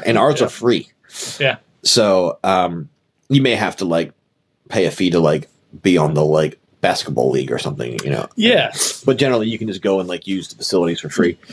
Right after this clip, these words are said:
Speaker 1: uh, use the pool for free. So, uh, and they have summer camps, which are not free, but they're a, a, a much smaller cost than any other equivalent. I mean, it's mo-, it's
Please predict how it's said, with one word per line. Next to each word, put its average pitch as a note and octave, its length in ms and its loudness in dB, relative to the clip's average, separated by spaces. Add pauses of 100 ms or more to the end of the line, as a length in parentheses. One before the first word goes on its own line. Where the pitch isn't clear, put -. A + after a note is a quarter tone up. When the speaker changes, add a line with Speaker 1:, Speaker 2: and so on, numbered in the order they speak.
(340)
Speaker 1:
uh, F#2+ 80 4
use G2 160 2
the F#2 60 -6
pool G#2+ 160 2
for G#2 100 -4
free. B2+ 260 2
So, B2+ 380 4
uh, G#2+ 220 2
and A#2 100 -2
they C3 60 4
have B2+ 120 0
summer A3 180 2
camps, G2 300 -4
which E3 240 -2
are E3 60 0
not D3 140 0
free, C3+ 220 2
but B2+ 160 0
they're F#2+ 120 -2
a, F#2+ 260 0
a, - 20 -6 (180)
a F#2+ 60 -2
much G2+ 560 0 (320)
smaller F#2 440 0
cost - 440 0 (120)
than E2+ 300 -2 (460)
any G2+ 200 2
other F2+ 380 0 (240)
equivalent. F2 380 2
I A#2+ 40 6
mean, A2+ 100 4
it's G#2+ 200 -2
mo-, B2 360 2
it's - 280 -8